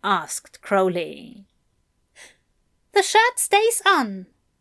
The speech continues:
said Aziraphale abruptly, eyes anxious. He was already touching himself. "That's okay, that's fine,"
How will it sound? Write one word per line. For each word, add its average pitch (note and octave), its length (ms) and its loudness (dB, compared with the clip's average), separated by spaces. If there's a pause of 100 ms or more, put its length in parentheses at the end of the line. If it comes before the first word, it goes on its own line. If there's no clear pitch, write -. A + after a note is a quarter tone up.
(240)
said F#3+ 340 0
Aziraphale F#3 920 0
abruptly, G3 880 -2 (320)
eyes B3+ 460 0
anxious. - 1080 -8 (920)
He C4+ 140 -4
was B3+ 220 0 (100)
already G#3+ 880 -2
touching F#3 500 -6
himself. - 1120 -10 (1700)
"That's G#3+ 380 -2
okay, E3+ 760 -4
that's A#3 260 -2
fine," F3+ 880 -2